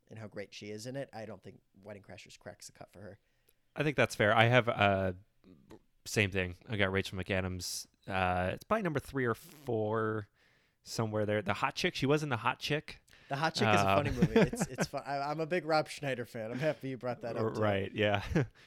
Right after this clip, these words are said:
Speaker 2: You asshole. Yeah, that's great. Uh, wed-, <laughs> Wedding Crashers I did put in here. It's, I, I, I see your point about, uh, her performance, but the movie's so fucking good.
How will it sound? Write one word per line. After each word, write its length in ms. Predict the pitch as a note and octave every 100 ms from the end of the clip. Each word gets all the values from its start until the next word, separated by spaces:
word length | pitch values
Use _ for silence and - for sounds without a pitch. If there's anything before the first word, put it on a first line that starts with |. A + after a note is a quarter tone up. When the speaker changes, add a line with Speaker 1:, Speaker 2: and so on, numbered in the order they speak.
| -
Speaker 2:
You 160 | F#3+
asshole. 560 | G#3+ D3+ E3+ - A#2 F#2+
Yeah, 140 | - F#2+
that's 160 | G2+
great. 340 | - A#2 G#2 -
Uh, 280 | - A2+ G#2+ G#2 A2+
wed-, 140 | C3
<laughs> 1080 | C3 - E3 C#3 G3 - - - - _ -
Wedding 360 | A2 A#2 C3 A#2+
Crashers 480 | - G#2+ G2 G2+ F#2+
I 80 | F#2+
did 240 | G#2+ F#2+
put 160 | G#2 F2
in 100 | E2+
here. 240 | F#2 E2
It's, 400 | F2+ F2+ - - -
I, 160 | A#2 -
I, 140 | A#2 B2 - _ _ _
I 60 | A2+
see 180 | A2+ C3+
your 120 | A2
point 340 | - G2 G2 - -
about, 420 | G#2+ F#2+ F2+ -
uh, 180 | F#2+ F2+
her 100 | G#2
performance, 560 | G#2 F#2 G#2+ G2 G2+
but 200 | - F#2+
the 60 | -
movie's 280 | G#2 G2+ -
so 220 | - -
fucking 460 | - - A#2 - - - -
good. 400 | - - D3